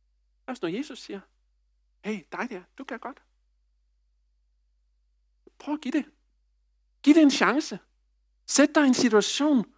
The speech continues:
hvor det er dig, der beder for nogen. Hvor det er dig, der opmuntrer nogen. Hvor det er dig, der prøver at lytte til et eller andet, Gud han vil sige, som du kan opmuntre et andet menneske med. Sæt dig i situationen og have en forventning til,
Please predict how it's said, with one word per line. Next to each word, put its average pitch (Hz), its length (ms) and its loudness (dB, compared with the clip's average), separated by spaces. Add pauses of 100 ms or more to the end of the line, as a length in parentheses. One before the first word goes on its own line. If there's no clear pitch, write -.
(580)
hvor 185 120 0
det 196 80 4
er 196 140 4
dig, 285 140 2
der 302 60 0
beder 226 260 4
for 208 140 -2
nogen. 160 320 0 (580)
Hvor 208 100 2
det 202 180 6
er 190 40 6
dig, 285 120 2
der 294 80 6
opmuntrer 196 400 2
nogen. 156 320 -2 (260)
Hvor 202 80 -8
det 226 180 0
er 214 60 4
dig, 285 120 0
der 320 60 2
prøver 233 240 0
at 220 60 0
lytte 226 160 -4
til 180 300 0
et 180 100 0
eller 175 140 0
andet, 180 240 -4
Gud 185 160 2
han 170 140 -2
vil 165 80 -4
sige, 190 280 -10
som 156 180 -10
du 165 120 -8
kan 160 120 -8
opmuntre 139 420 -8
et 123 60 -10
andet 131 180 -8
menneske 139 340 -14
med. 101 100 -20 (840)
Sæt - 460 -4
dig 247 140 -2
i 190 40 -2
situationen 185 640 -4
og 165 80 -2
have 190 80 -2
en 214 80 -2
forventning 202 580 -8
til, 165 300 -8